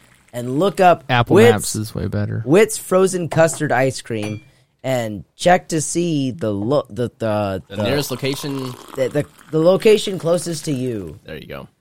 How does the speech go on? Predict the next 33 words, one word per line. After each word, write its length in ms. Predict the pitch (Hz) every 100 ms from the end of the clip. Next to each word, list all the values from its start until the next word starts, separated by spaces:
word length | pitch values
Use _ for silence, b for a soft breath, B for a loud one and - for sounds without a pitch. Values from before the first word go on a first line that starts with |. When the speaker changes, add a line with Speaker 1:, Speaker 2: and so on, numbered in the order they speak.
| _ _
Speaker 1:
And 260 | 113 113 123
you 100 | 143
can 220 | 139 107
get 220 | 98 131
the 300 | - 92 85 - -
Speaker 3:
Well, 180 | 139 147
Speaker 1:
inside 560 | - 127 123 120 165 -
scoop. 600 | - - 104 87 - _ _
Speaker 3:
Thanks, 180 | 147 127
Catherine, 360 | 123 104 110 107
for 100 | 113
that 120 | 107
affirmation 600 | 87 117 107 104 - 110
that 220 | 104 98
the 80 | 110
F 120 | 113 -
P 100 | 110
P 120 | 113
does 200 | 101 101
change 260 | - 101 92
lives. 420 | 95 90 92 - 131 -
Um, 360 | 117 107 98 92 - - - - -
we 80 | 135
know 240 | 147 143
it, 140 | 131 -
but 100 | 113
it's 100 | -
still 160 | 135
good 140 | 117 98
to 100 | 92
hear 180 | 98
it. 120 | 87 80 - - - -
Speaker 1:
Yeah. 340 | 143 135 127